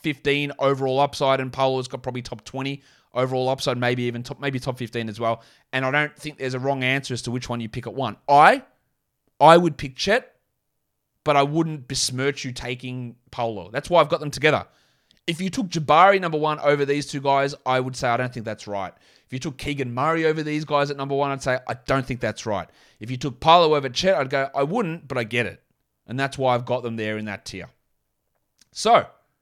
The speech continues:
that's where we sit with the tier list. Go back and have a look at it. Do you want me to run through,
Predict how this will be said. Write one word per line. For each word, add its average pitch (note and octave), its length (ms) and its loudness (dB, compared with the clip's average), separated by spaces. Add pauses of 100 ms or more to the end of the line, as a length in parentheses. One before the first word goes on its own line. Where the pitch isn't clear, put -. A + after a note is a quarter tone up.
(800)
that's D3+ 280 -2
where E3+ 160 2
we F3+ 100 -6
sit - 420 -2 (880)
with D3 220 -4
the D3 80 -8
tier F#3 240 0
list. C#3 240 -4
Go A#2 140 0
back B2 200 0
and B2+ 80 -4
have C#3+ 140 0
a D3+ 40 -2
look F#3+ 180 0
at D#3 100 4
it. G2+ 100 -4
Do D3 60 -6
you D3+ 40 -2
want D#3 60 -10
me D#3+ 40 -4
to D#3 60 0
run D#3 200 -2
through, D#3+ 320 -4